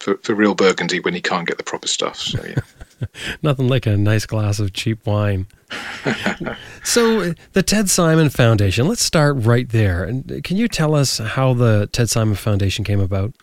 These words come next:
Speaker 1: Yeah, sure. I mean, it's, uh, it's, it goes back to the, the back end of two thousand and ten,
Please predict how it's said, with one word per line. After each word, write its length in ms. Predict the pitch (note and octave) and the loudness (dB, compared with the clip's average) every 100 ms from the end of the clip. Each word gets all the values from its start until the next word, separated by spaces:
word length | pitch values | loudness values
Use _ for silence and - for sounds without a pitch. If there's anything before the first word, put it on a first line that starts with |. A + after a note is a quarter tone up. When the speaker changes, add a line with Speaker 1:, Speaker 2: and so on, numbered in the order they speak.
| _ _ _ _ _ _ _ - - _ _ _ - | _ _ _ _ _ _ _ -18 -18 _ _ _ 2
Speaker 1:
Yeah, 200 | F3 D#3+ | 4 4
sure. 240 | - C#3+ | 4 4
I 60 | A#2+ | 4
mean, 120 | A#2 | 2
it's, 300 | C#3 - - | 0 2 4
uh, 300 | C3 B2 A#2 G#2 | 4 4 2 0
it's, 140 | C#3 - | -2 0
it 60 | |
goes 180 | C3 C3 | 2 2
back 200 | C3 B2+ | 2 0
to 120 | - | -2
the, 300 | G#2+ G#2 F#2+ - _ - | -2 -2 -4 -10 _ -16
the 60 | - | -6
back 320 | G#2 G2 A2+ | -4 -4 -4
end 160 | G#2 | -4
of 80 | F#2+ | -6
two 160 | - G#2 | -6 -4
thousand 340 | G2 F#2 F2+ | -4 -4 -6
and 160 | F2 E2+ | -10 -4
ten, 460 | - G2 E3+ G#3+ | 0 0 -2 -6